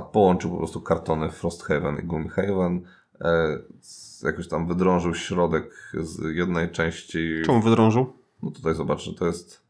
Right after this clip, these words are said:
Speaker 2: Nie.
Speaker 1: A nie, nie, nie wydrążył.
Speaker 2: Nic tu nie wydrążył.
Speaker 1: No tak, tylko po prostu nie do końca
Speaker 2: Nałożył jedno na drugie, tylko tutaj jest tu przestrzeń, tam
Speaker 1: Tak, tu jest
Speaker 2: przestrzeń.
Speaker 1: przestrzeń,
Speaker 2: No.
Speaker 1: przestrzeń, no i to pyk, pyk, pyk. I zrobił takiego, e, Big Boxa, ale wiecie, takiego jak są teraz popularne.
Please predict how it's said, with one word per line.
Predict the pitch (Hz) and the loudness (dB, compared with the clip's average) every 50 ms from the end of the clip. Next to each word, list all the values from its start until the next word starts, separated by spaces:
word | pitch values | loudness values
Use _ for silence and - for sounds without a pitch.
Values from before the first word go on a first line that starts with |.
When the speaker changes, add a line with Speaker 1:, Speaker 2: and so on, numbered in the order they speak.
| _ _ - | _ _ 2
Speaker 2:
Nie. | 156 135 214 107 | 4 6 8 8
Speaker 1:
A | 131 | 8
nie, | 139 113 95 85 80 82 76 - | 6 6 4 4 2 0 -2 -4
nie, | 101 123 120 90 82 85 | -4 -2 -2 -2 -2 -4
nie | 87 | -4
wydrążył. | 85 95 101 101 98 87 82 82 - - - | -4 -4 -4 -2 -2 -2 -2 -4 -4 0 0
Speaker 2:
Nic | 170 180 - | 0 0 2
tu | 247 | 2
nie | 247 262 | 2 4
wydrążył. | 247 220 151 113 104 101 101 107 107 - _ _ _ _ - | 4 6 6 6 6 4 2 0 -2 -4 _ _ _ _ -10
Speaker 1:
No | 117 107 | -10 -8
tak, | - 110 - - - - _ _ _ | -6 -8 -8 -8 -14 -20 _ _ _
tylko | - 110 110 107 | -10 -8 -6 -4
po | 104 | -4
prostu | 107 110 - - 107 | -4 -4 -4 -4 -4
nie | 107 107 | -2 -2
do | 104 104 | -2 -2
końca | - 101 101 - 165 | -2 0 2 6 8
Speaker 2:
Nałożył | 202 220 208 196 196 208 208 | 10 12 12 12 12 10 10
jedno | 202 190 202 | 10 10 10
na | 208 202 | 10 10
drugie, | 180 160 151 127 139 165 | 8 8 6 6 6 4
tylko | 165 165 160 156 156 | 4 4 2 2 0
tutaj | 156 156 - 156 143 | 0 2 4 4 4
jest | 143 143 - - - | 4 2 -2 -4 -2
tu | - 147 | -2 -2
przestrzeń, | 139 - - 156 - - - - 135 | -2 0 0 -2 0 0 -2 -2 2
tam | - 139 - | 4 4 4
Speaker 1:
Tak, | - - | 6 4
tu | - | 4
jest | - - | 2 2
Speaker 2:
przestrzeń. | - 202 101 98 | 4 4 2 2
Speaker 1:
przestrzeń, | - - - - 87 90 - 151 | 2 0 -4 -6 -4 -2 0 2
Speaker 2:
No. | 156 170 | 2 2
Speaker 1:
przestrzeń, | 175 - - 135 117 | 2 0 -2 0 2
no | 101 98 113 113 | 2 2 2 0
i | 110 110 | -2 -4
to | - - - | -4 -6 -8
pyk, | - - - - 90 90 92 - - | -8 -8 -10 -6 -6 -6 -6 -6 -8
pyk, | 90 - | -14 -6
pyk. | - - 160 175 - - - _ _ - - - - _ _ _ - | -2 -2 -2 -2 -4 -8 -16 _ _ -20 -20 -20 -20 _ _ _ -6
I | 92 | -2
zrobił | 95 101 104 101 98 | 2 4 4 4 4
takiego, | 90 87 - 95 90 87 85 87 85 - - _ _ _ _ _ _ _ - | 2 2 4 6 6 6 6 6 2 -2 -10 _ _ _ _ _ _ _ -18
e, | 53 - - 71 76 82 82 80 76 67 - - | -18 -14 -10 -6 -2 0 0 0 -2 -4 -6 -6
Big | 85 82 82 85 | -4 -4 -4 -2
Boxa, | 90 90 104 113 - - - 98 71 | 0 0 0 0 0 0 2 4 4
ale | 87 90 | 4 4
wiecie, | 90 85 85 - | 2 0 -2 -4
takiego | - 90 - - 92 92 87 | -6 -6 -4 -2 2 2 2
jak | 87 87 - | 2 2 -2
są | - - 90 | -8 -6 -2
teraz | 90 85 85 - - | 0 0 0 0 -4
popularne. | - - 82 78 - 85 85 92 92 92 90 87 87 85 82 87 | -10 -12 -14 -6 -2 2 4 4 4 4 2 2 0 0 0 -2